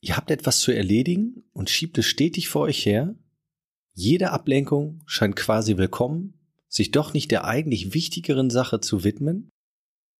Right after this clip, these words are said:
Nie war es so einfach wie heutzutage,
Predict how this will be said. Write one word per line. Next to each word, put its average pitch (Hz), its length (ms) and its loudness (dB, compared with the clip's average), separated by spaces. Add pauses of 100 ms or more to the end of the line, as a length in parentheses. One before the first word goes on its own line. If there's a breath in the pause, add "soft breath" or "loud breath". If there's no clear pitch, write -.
(640)
Nie 123 320 4
war 90 180 4
es 95 140 0
so 117 160 2
einfach 143 640 0
wie 117 80 2
heutzutage, 87 840 0